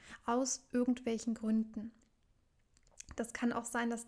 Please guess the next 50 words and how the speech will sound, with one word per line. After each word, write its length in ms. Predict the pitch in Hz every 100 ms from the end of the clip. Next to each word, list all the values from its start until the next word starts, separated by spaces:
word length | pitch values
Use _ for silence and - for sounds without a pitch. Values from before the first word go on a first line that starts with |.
| -
die 240 | 240 233
Mutter 360 | 233 247 247 233
in 80 | 233
der 100 | 240
Schwangerschaft 600 | - 233 240 - - -
einen 80 |
Unfall 520 | 247 262 294 - 220 208 -
hat, 320 | 220 - - - - - -
ja, 180 | 226 226
dass 160 | 233 226
die 100 | 240
Mutter 360 | 233 262 254
in 60 | 233
der 100 | 220
Schwangerschaft 580 | - 214 208 - 220 -
operiert 540 | 226 220 208 214 -
wird, 240 | 220 220 -
dass 160 | 226
das 220 | - 233
irgendwie 680 | - 247 262 254 240 240 269 - -
auf 120 | 247 -
irgendeiner 480 | 240 254 240 233
Ebene 460 | 240 233 240 240 240
eine 220 | 226 233
Bedrohung 640 | 233 240 233 233 254 269 254
für 140 | 254
das 240 | 233 226
Baby 360 | - 226 233 233
darstellt, 1000 | 233 220 226 226 - 220 214 226 - - - - - -
dass 200 | 240 226
in 80 | 226
den 100 | 226
ersten 420 | - 240 - 247
drei 380 | 240 220 226 247
Lebensjahren, 840 | 240 269 294 277 - 220 214 214
ähm, 500 | 214 214 214 220 -
zum 140 | - 226
Beispiel 300 | 220 - 233
in 140 | 226
der 140 | 233
Zeit, 400 | 233 - 233 233 -
in 100 | 226
der 180 | 226 220
Kinder 480 | - 240 233 233
oder 140 | 226 220
Babys 320 | 226 226 220
in 80 | 240
die 100 | 233
Krippe 340 | - 269 254
kommen, 440 | 247 - 214 214